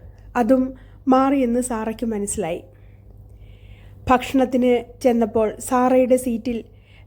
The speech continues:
ലാവണിയ ഇരിക്കുന്നു. മിൻജിൻ അവളോട് സാറയോട് പറയാറുള്ളതുപോലെ വർത്തമാനം പറയുന്നു. ലോട്ടി അന്തം വിട്ട് നിൽക്കുകയാണ്.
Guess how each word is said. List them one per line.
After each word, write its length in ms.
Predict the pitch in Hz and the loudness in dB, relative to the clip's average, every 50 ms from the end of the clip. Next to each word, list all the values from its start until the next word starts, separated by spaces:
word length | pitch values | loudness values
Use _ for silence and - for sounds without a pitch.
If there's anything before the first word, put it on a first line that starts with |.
| - | 0
ലാവണിയ 680 | 294 285 277 277 285 294 320 302 302 311 311 302 294 311 - 262 | 2 4 4 4 4 4 2 2 2 2 2 0 -4 -6 -4 -6
ഇരിക്കുന്നു. 500 | 233 208 208 - 214 202 196 175 - - - - - - - - - - - - - - - - - - - - - - - - - | -6 -6 -6 -4 -4 -4 -4 -6 -10 -12 -18 -20 -20 -20 -20 -20 -20 -18 -16 -16 -14 -16 -16 -18 -20 -20 -20 -20 -20 -20 -10 -2 2
മിൻജിൻ 440 | 262 254 262 247 240 254 262 247 254 254 247 | 4 4 4 4 4 2 0 0 -2 -2 -2
അവളോട് 600 | 233 220 233 233 226 214 208 226 208 - - - - - - - - - - - | 0 2 2 2 4 2 2 0 0 -4 -10 -18 -20 -20 -20 -20 -20 -20 -8 -2
സാറയോട് 480 | - 294 269 277 285 302 302 311 302 302 302 | 2 2 4 4 4 4 4 2 2 0 0
പറയാറുള്ളതുപോലെ 1000 | 269 240 226 220 233 240 233 226 220 214 214 226 214 226 226 226 220 202 - - - - - | 0 0 0 0 0 0 -2 -2 -2 -2 -2 -2 -4 -4 -4 -4 -4 -4 -6 -8 -12 -14 -8
വർത്തമാനം 640 | 220 220 208 214 - 247 226 240 226 220 233 220 | -6 -6 -6 -4 -4 -2 -2 -2 -2 -2 -4 -4
പറയുന്നു. 520 | 233 208 190 175 190 190 196 202 - - - - - - - - - - - - - - - - - - - - - | -4 -4 -6 -4 -6 -6 -8 -8 -10 -12 -18 -20 -20 -20 -20 -20 -20 -20 -20 -20 -20 -20 -20 -20 -20 -20 -8 0 4
ലോട്ടി 420 | 254 240 254 254 247 247 285 269 - - 247 | 6 8 8 8 6 4 -2 -6 -4 -4 -2
അന്തം 380 | 240 240 247 254 247 294 277 | -2 0 0 0 0 0 0
വിട്ട് 260 | 262 240 - 247 226 | 0 -2 -2 -4 -4
നിൽക്കുകയാണ്. 760 | 226 220 214 214 - 226 220 220 208 196 175 180 - - - | -4 -6 -6 -8 -8 -6 -4 -4 -4 -4 -6 -8 -12 -14 -18